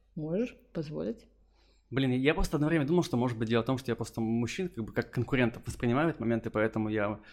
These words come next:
Speaker 2: отрицаю то, что вот мы можем как-то, типа, вместе это, это всё как бы проживать, то есть я как зритель, а они как участники. Э, вот.
Speaker 1: А вживую, если, допустим, ты смотришь, тебе как?
Speaker 2: Мне хочется участвовать.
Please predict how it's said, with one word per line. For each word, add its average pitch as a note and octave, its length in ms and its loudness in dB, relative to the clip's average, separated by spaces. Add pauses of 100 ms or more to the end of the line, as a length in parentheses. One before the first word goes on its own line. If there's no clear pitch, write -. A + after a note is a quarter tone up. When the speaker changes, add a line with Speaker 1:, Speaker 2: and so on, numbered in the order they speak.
(180)
Speaker 2:
отрицаю A#2 580 0
то, A2 140 -4
что G2+ 220 -10
вот F#2+ 180 -14
мы G#2 240 -4
можем G#2 380 -6
как-то, - 300 -12
типа, - 400 -8
вместе C#3+ 500 6
это, A#2+ 380 -2
это A#2+ 140 -2
всё B2 160 -4
как A#2 160 -2
бы A2+ 240 0 (320)
проживать, B2+ 440 4
то - 40 -14
есть - 100 -10
я A2+ 80 2
как A2 140 -2
зритель, A2+ 300 -4
а - 40 2
они G#2+ 120 -2
как G#2 100 -8
участники. D#3+ 560 -4 (640)
Э, - 100 -12
вот. - 280 -10 (180)
Speaker 1:
А G3 60 -2
вживую, A3 360 4
если, E3 280 0
допустим, F3 460 -2
ты F3 220 6
смотришь, E3+ 840 -2
тебе F3 840 4
как? - 340 -6 (380)
Speaker 2:
Мне G#2+ 100 -4
хочется - 220 -4
участвовать. A2+ 440 -6